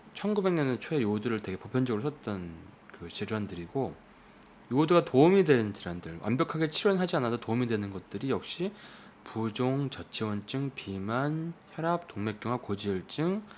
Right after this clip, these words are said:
간질환, 신증후군, 아토피, 류마티스 관절염 등의 자가면역 질환, 관절 근육 통증, 정력 감소, 건조한 피부, 주의력 결핍 장애.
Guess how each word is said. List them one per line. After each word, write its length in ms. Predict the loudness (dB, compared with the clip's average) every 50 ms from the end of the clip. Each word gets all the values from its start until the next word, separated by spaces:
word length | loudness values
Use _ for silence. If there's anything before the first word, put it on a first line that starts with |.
| -20 -20 -20 -20 -20 -20 -20 -20 -20 -14 -8
간질환, 600 | -4 -2 0 0 0 0 -2 -2 -2 -4 -4 -4
신증후군, 580 | -4 -2 -2 -2 0 0 0 0 -2 -2 -2
아토피, 680 | -2 -4 -4 -8 -10 -12 -10 -12 -8 -4 -4 -2 -4 -4 -8 -12 -20 -20 -20 -20 -20 -20 -20 -20 -20 -20 -20 -10 -4
류마티스 520 | 0 2 4 4 2 2 -4 -4 -4 -6
관절염 520 | -4 -4 -4 -2 -2 -2 -2 -2 -2 -4
등의 240 | -4 -4 -4 -4 -4
자가면역 440 | -4 -2 -2 -2 -2 -2 -4 -6 -8
질환, 540 | -10 -12 -10 -6 -4 -4 -2 -2 -4 -6 -8 -12 -16 -14
관절 500 | -8 -6 -4 -4 -4 -2 -2 -2 -2 -2
근육 240 | -2 -6 -8 -8
통증, 640 | -8 -4 -4 -4 -4 -4 -4 -2 -2 0 0 -2 -4 -8 -14 -20 -20 -20 -20 -20 -18 -12
정력 340 | -6 -2 -2 -2 -2 -2
감소, 600 | -2 -4 -4 -4 -4 -6 -4 -4 -2 -2 -2 -4 -8 -14 -20 -20 -20 -20 -20 -20 -20 -16
건조한 480 | -6 -4 -2 -2 -2 0 0 0 0 -2
피부, 480 | -4 -8 -8 -4 -2 0 0 0 0 -2 -6 -12 -20 -20 -20 -20 -20 -20 -20 -18 -14
주의력 320 | -4 -2 2 2 2 2
결핍 360 | 0 -2 -6 -6 -8 -8 -8
장애. 220 | -8 -6 -6 -6